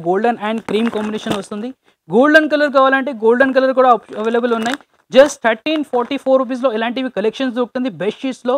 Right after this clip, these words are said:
wedding collection ఉన్నాయి మన దగ్గర. wedding సెట్స్‌లో మన దగ్గర ఇక్కడ చూడండి, చాలా varieties ఉన్నాయి, four five varieties available ఉన్నాయి. Only sample కోసం ఇక్కడ పెట్టినాయండి. మీకు bale bales కావాలి,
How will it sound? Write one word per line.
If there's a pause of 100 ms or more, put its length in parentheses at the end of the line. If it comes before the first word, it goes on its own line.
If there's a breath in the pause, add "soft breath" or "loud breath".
(480)
wedding
collection
ఉన్నాయి
మన
దగ్గర. (360)
wedding
సెట్స్‌లో
మన
దగ్గర
ఇక్కడ
చూడండి, (100)
చాలా (120)
varieties
ఉన్నాయి,
four
five
varieties (120)
available
ఉన్నాయి. (140)
Only (120)
sample
కోసం
ఇక్కడ
పెట్టినాయండి.
మీకు (120)
bale
bales
కావాలి,